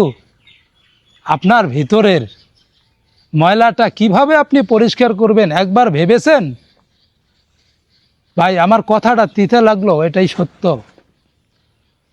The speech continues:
আপনার ভিতরের কয়লাটা মোছানোর জন্য সাবান আছে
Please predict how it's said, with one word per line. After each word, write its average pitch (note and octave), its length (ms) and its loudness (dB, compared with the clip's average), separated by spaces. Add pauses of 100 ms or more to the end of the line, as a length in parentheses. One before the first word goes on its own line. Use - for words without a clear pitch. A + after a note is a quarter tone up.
(340)
আপনার G#3 380 0
ভিতরের F3 500 2 (2000)
কয়লাটা F#3+ 560 0 (2750)
মোছানোর A3 560 2
জন্য A#3+ 240 2 (880)
সাবান F#3+ 340 0
আছে D3+ 280 -2